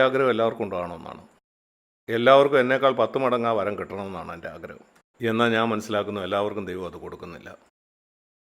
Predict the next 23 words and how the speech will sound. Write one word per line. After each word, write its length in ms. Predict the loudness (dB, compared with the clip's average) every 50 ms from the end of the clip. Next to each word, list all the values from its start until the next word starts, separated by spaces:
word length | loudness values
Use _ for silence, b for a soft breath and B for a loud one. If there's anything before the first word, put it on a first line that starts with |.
| _ _ _ -2
ഇതുപോലെ 280 | 2 4 4 6 6 6 4
അന്യഭാഷ 360 | 4 4 4 4 4 4 4 2
വരവും 280 | 2 2 2 2 2 0
എല്ലാവർക്കും 360 | 0 -2 -4 -4 -4 -8 -10 -12 -12
കൊടുക്കുന്നില്ല. 440 | -14 -14 -14 -16 -16 -16 -16 -18 -20 -20 -20 _ _ _ _ _ _ _ _ _ _ _ _ _ _ _ _ _ _ -6
നിനക്ക് 320 | -2 0 0 2 2 2 2 4
ദൈവം 200 | 4 2 2 0 0
തന്ന 140 | -2 -2 -4 -4
വരം 200 | -4 -4 -6 -6 -8 -10
നീ 80 | -10 -10 -10
അംഗീകരിക്കണം. 560 | -10 -10 -10 -10 -10 -12 -12 -14 -14 -16 -16 -18 -20 -20 _ _ _ _ _ _ -6
ഒന്ന് 220 | -2 0 2 4 4
കൊരിന്ത്യർ 300 | 4 4 2 2 0 -2 -2
പന്ത്രണ്ടിൻ്റെ 440 | -2 -4 -2 -2 -2 -2 -2 -2 -4 -4
ഇരുപത്തെട്ടിൽ 440 | -4 -4 -6 -4 -6 -6 -8 -8 -14 -16 -18 _ _ _ _ _ _ -2
പറയുന്ന 360 | 0 2 4 4 4 4 2 2 2
ഒരു 100 | 2 2 2 2
വരം 200 | 2 2 0 -2 -2 -4
ആരും 180 | -2 -2 -4 -4 -6
ദൈവത്തോട് 340 | -8 -10 -10 -10 -10 -10 -10 -10
ചോദിക്കുന്നത് 340 | -12 -12 -12 -12 -12 -12 -12
ഞാൻ 80 | -14 -14 -14
കേട്ടിട്ടില്ല. 420 | -16 -16 -18 -20 -20 -20 -20 -20